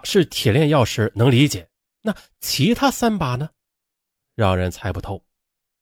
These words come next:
总之吧，这件案子渐渐的就成为了悬案。住在伊丽莎伯大厦的住户换了一批又一批，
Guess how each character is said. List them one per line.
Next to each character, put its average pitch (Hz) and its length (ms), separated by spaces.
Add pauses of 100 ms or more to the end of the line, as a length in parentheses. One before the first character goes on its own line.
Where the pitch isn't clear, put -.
(760)
总 180 180
之 233 100
吧， - 280 (120)
这 262 120
件 220 220
案 208 200
子 135 140
渐 170 320
渐 170 260
的 120 100
就 117 160
成 110 260
为 107 80
了 101 120
悬 - 340 (120)
案。 - 180 (840)
住 302 140
在 226 140
伊 240 100
丽 240 120
莎 214 200
伯 151 160
大 180 100
厦 165 140
的 131 100
住 139 180
户 127 300
换 120 200
了 104 80
一 110 80
批 - 160
又 104 140
一 90 120
批， 107 240